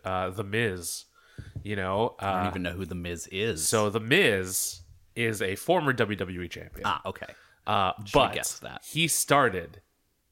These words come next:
Speaker 1: his career in entertainment
Speaker 2: Uh-huh.
Speaker 1: uh, on The Real World.
Speaker 2: Okay.
Speaker 1: And he is one of the most successful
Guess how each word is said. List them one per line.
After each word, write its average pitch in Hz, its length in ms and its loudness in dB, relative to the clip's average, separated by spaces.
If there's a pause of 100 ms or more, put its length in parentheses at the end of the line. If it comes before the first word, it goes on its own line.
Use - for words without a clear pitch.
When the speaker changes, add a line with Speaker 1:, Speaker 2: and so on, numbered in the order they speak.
Speaker 1:
his 147 280 2
career 120 540 -2
in 101 100 -6
entertainment 104 640 -2 (160)
Speaker 2:
Uh-huh. 85 260 -4 (180)
Speaker 1:
uh, 95 440 2
on 101 320 0
The 120 80 -2
Real 151 180 4
World. 87 320 -4 (420)
Speaker 2:
Okay. 131 360 2 (260)
Speaker 1:
And 104 220 0
he 139 160 0
is 156 100 4
one 147 140 6
of 117 260 0
the 147 200 2
most 151 360 4
successful 131 1000 2